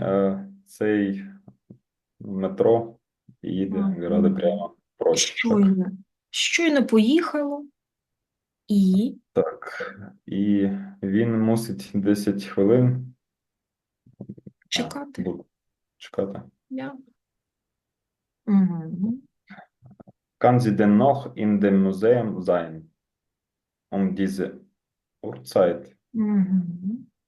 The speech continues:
Speaker 1: Може, вона, о,
Speaker 2: Мгм.
Speaker 1: ще в музеї бути?
Speaker 2: Мгм, мгм. Правильно.
Speaker 1: А.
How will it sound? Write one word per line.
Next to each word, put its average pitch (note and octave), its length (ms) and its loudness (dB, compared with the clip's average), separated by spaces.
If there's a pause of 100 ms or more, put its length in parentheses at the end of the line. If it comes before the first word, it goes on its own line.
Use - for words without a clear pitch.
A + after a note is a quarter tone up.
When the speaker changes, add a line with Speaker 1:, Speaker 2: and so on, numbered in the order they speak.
(720)
Speaker 1:
Може, G#2+ 480 0
вона, A2 680 2 (180)
о, F2+ 400 -16 (1040)
Speaker 2:
Мгм. E3 1300 0 (180)
Speaker 1:
ще - 440 -8
в G2 40 0
музеї G2 600 -2 (300)
бути? - 220 -2
Speaker 2:
Мгм, A#3 280 4
мгм. A#3+ 380 0 (1500)
Правильно. A#3 520 0 (100)
Speaker 1:
А. - 40 -12